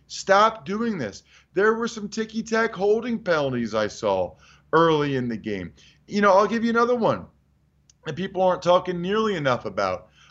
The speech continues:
I thought the roughing the passer penalty that got the Rams their first touchdown on Ziggy Ansah was crap. I mean, Ziggy Ansah's coming around on a stunt.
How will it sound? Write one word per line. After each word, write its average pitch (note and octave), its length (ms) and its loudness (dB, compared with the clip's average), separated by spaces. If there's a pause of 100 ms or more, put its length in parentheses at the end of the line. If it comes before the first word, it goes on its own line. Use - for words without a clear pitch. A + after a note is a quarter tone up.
(180)
I G3+ 200 4
thought A3 300 0
the G3 80 0
roughing G3 320 0
the F#3+ 80 -6
passer G3 380 2
penalty C#3 640 -4 (300)
that - 260 2
got E3+ 300 2
the E3 100 -8
Rams D#3+ 420 -6
their E3 200 -6
first E3 340 -10
touchdown D3 640 -4
on D#3+ 180 -4
Ziggy F3+ 300 -2
Ansah F3+ 500 2
was G#2+ 160 -6
crap. - 580 -6 (520)
I C4+ 80 6
mean, D4 180 2
Ziggy A#3+ 320 -2
Ansah's A3 320 2
coming F#3+ 260 -2
around F3+ 180 6
on D#3 160 0
a - 20 -4
stunt. A2 420 -2